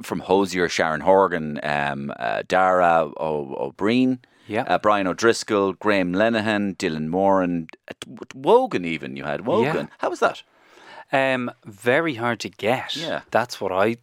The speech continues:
Speaker 2: realised with him. I chased him for about three years. I chased Sir Bob Geldof for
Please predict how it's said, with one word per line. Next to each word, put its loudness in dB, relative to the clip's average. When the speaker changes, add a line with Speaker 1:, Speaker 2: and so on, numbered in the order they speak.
Speaker 2:
realised -2
with -8
him. -2
I -2
chased 0
him -10
for -4
about -4
three -2
years. 0
I -6
chased -2
Sir -4
Bob 2
Geldof 2
for -4